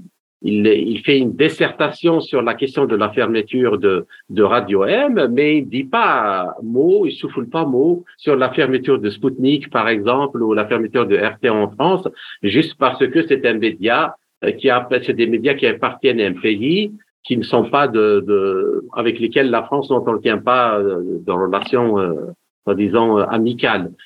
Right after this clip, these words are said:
Et d'au-, autre chose, dire que c'est l'Algérie qui va entraîner la chute de la France, avant de dire ça, c'est-à-dire qu'on, on aurait aimé aussi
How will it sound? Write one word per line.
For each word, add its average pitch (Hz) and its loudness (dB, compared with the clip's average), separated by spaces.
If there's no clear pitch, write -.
Et 107 2
d'au-, - 0
autre 135 0
chose, 220 0
dire 139 0
que 143 2
c'est 127 -2
l'Algérie 120 -2
qui 113 -2
va 98 2
entraîner 117 -2
la 104 0
chute 117 -6
de 90 0
la 90 0
France, 262 -2
avant 120 2
de 107 -2
dire 98 0
ça, 196 -2
c'est-à-dire 135 0
qu'on, 139 2
on 120 0
aurait 123 2
aimé 127 0
aussi 165 0